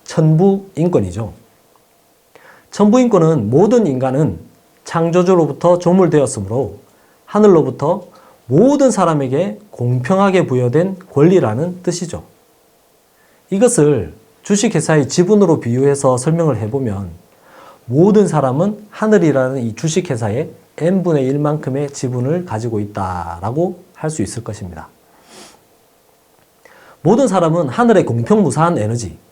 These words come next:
창조주의 사랑의 에너지를 받아 태어났기에 너, 나 할 것 없이 우리 모두 하늘의 소중한 아들과 딸이라는 것이죠.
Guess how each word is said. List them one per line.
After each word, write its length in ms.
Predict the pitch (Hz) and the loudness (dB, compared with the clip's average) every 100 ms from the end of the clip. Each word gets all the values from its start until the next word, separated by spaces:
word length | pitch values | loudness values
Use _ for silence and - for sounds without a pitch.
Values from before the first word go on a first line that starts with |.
| _ _ | _ _
창조주의 720 | - 196 202 220 202 180 196 - - - | -2 2 4 4 4 4 2 -6 -20 -18
사랑의 460 | - 214 240 262 214 | -6 2 4 4 2
에너지를 400 | 165 160 156 151 | 0 0 -2 -4
받아 240 | 131 139 | -4 -6
태어났기에 840 | - 180 139 - 151 107 104 90 - _ _ _ | -4 -2 -2 -4 -4 -4 -4 -8 -12 _ _ _
너, 320 | 127 143 104 - _ _ _ | 0 0 0 -8 _ _ _
나 420 | 113 127 165 - _ | -2 0 0 -6 _
할 160 | - 156 | -4 2
것 160 | 220 170 | 4 2
없이 300 | 104 - 113 | -2 -2 -2
우리 140 | 123 | -2
모두 540 | 127 139 180 135 127 87 - _ _ _ _ | 0 2 2 0 -4 -8 -14 _ _ _ _
하늘의 560 | - 170 143 143 175 180 _ _ - | -8 -4 -2 -2 -4 -10 _ _ -20
소중한 640 | - - - 202 170 87 - - | -18 -12 -2 2 2 -2 -14 -20
아들과 580 | - 117 135 120 139 180 - - | -14 -8 -6 -4 -6 -8 -14 -10
딸이라는 520 | 156 180 156 110 120 | -4 -2 -2 -4 -6
것이죠. 380 | 131 110 - | -8 -10 -18